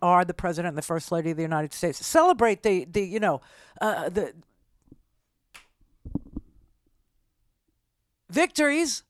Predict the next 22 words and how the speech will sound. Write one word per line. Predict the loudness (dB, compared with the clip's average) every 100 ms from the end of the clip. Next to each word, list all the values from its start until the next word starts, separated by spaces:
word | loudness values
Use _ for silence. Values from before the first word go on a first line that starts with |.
| _ -2
but | 0 6
don't | 6 6 0 -12 _ _ _ _ _
deny | 0 2 2 4 4 2 0 -6 -10 _ 0
what | 0 2
you're | 0
victorious | -2 -4 -2 0 2 0 -2 -4 2
over. | 6 6 4 0 2 0 -2 _ _ _ _ _ -4
I | -2
mean, | 0
I, | -2 -2 0
I, | -2 -2
I | -4
really | 0 0 -2 -2
honestly | -2 -2 -2 -2 -2
do | -6 -4
not | -2 -2 -4
understand | -8 -8 -10 -8 -6 -6 -6
why | -4 0 0 0
she | -6 -8
keeps | -10 -10 -4
doing | -2 -2 -2
this. | -2 -2 -6